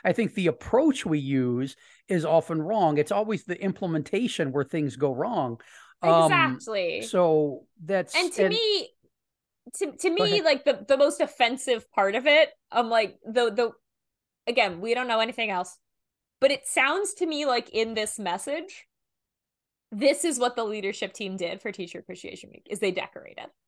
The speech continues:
Speaker 1: Mm-hmm.
Speaker 2: And they're like,
Speaker 1: Yeah.
Speaker 2: "This is it. We did it." I'm
Speaker 1: We
Speaker 2: like,
Speaker 1: did
Speaker 2: that,
Speaker 1: it,
Speaker 2: the
Speaker 1: and
Speaker 2: offensive part to me is that that for you is enough when, like, you have people that I am sure are struggling, like,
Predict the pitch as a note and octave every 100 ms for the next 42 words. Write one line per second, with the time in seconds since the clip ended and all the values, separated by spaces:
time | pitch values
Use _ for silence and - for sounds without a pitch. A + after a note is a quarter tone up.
0 | _ C#3+ B2+ B2+ D3 _ _ G#3+ G#3+ G#3
1 | G3 D#3 - E4+ D#4 E4 A3 A#3 G#3 B3+
2 | F3+ - _ _ _ _ _ B3+ C4+ B3+
3 | C#4 C#4 D4 E4 D4+ G4 G#4+ A4+ - F4+
4 | E4 F4+ F4 C#4 A#3 G#3+ G#3 A#3+ C#4 -
5 | C#4 A3 B3+ B3 A3+ G#3+ G3+ G#3 D4 -
6 | _ _ B3 A3 G#3 F3+ - A3+ F4 B4
7 | B4 - F4+ E4+ C#4 B3+ B3+ A#3 - G#3
8 | F3+ - D#3 G2+ G#2 A#2 B2 G3 -